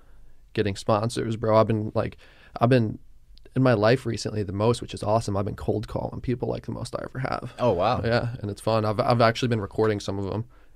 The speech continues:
Speaker 1: I haven't put 'em up yet, but I'm doing, like, a behind the scenes, like, True Buds doc of, like, just some behind the scenes shit that I would never,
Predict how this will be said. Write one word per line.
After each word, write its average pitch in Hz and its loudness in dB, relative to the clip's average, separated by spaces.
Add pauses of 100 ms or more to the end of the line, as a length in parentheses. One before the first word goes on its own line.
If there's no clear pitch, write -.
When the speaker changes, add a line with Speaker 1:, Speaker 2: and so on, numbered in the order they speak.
(400)
Speaker 1:
I - 2
haven't 117 4
put 123 4
'em 104 2
up 104 -2
yet, 98 2 (380)
but 113 4
I'm 123 8
doing, 123 8
like, 117 6
a 110 -6
behind 110 4
the 104 0
scenes, 110 2
like, 104 0
True - 0
Buds 101 0
doc - -2
of, - -6
like, - -6 (240)
just 143 2
some 147 4
behind 117 4
the 98 0
scenes 113 2
shit - 0
that 101 4
I 101 4
would 101 2
never, 104 0